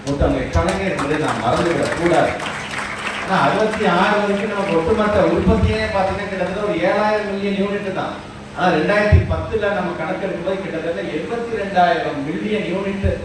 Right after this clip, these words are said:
இன்னைக்கு நாம வந்து உற்பத்தி செய்தோம் என்று சொன்னால், அதற்கு அந்த திட்டத்தை எல்லாம் வகுத்து தந்தவர் முத்தமிழர் கலைஞர். ஆக, அந்த வகையில் தான் இன்றைக்கு நம்முடைய மாண்பு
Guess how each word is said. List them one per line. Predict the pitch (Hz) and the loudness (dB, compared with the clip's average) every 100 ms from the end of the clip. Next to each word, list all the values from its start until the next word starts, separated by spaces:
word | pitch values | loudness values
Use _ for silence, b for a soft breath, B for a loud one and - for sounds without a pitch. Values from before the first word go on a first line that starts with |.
| - - | -10 -6
இன்னைக்கு | 156 156 | 0 2
நாம | 151 147 | 2 2
வந்து | 147 175 185 - | 0 0 -2 -4
உற்பத்தி | 156 156 - 170 | -4 -2 -2 -2
செய்தோம் | 165 156 160 143 | -4 0 2 2
என்று | 127 | -2
சொன்னால், | 147 139 196 214 - - - | -2 0 0 -2 -6 -10 0
அதற்கு | 143 - 156 | 2 2 2
அந்த | 135 | 0
திட்டத்தை | 127 151 - 190 190 | 0 2 4 4 4
எல்லாம் | 190 202 | 2 2
வகுத்து | - - 214 - | 2 2 4 4
தந்தவர் | 190 175 147 139 139 - | 4 2 2 2 2 -2
முத்தமிழர் | - - 139 117 107 113 | -6 -4 -2 -4 -6 -4
கலைஞர். | 120 123 101 - - - - - | -2 -2 -4 -8 -12 -14 -16 -6
ஆக, | - 185 | 0 2
அந்த | 151 165 | 4 4
வகையில் | 165 175 180 190 | 6 4 2 2
தான் | 185 | 2
இன்றைக்கு | 151 160 160 | 2 2 2
நம்முடைய | - 139 | 0 2
மாண்பு | 139 147 | 2 2